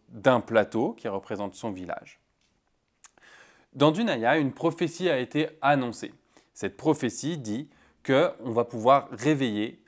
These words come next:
ces fameux Dunaya, ces robots qui sont représentés par les six figurines que chaque joueur possède sur son plateau.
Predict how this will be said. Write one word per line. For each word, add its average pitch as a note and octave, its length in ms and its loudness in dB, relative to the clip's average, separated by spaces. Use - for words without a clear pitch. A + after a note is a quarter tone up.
ces - 300 -6
fameux C#3 400 0
Dunaya, A#2 520 -2
ces B2 200 -8
robots A2+ 420 -2
qui - 140 -18
sont A#2 140 -6
représentés B2 600 -2
par C#3 140 -2
les A2 80 -4
six G3+ 240 -4
figurines B2+ 600 -6
que C3+ 160 -4
chaque F#3 260 -4
joueur C#3+ 320 -2
possède C#3 540 -4
sur - 240 -8
son C3+ 160 -6
plateau. A2+ 340 -6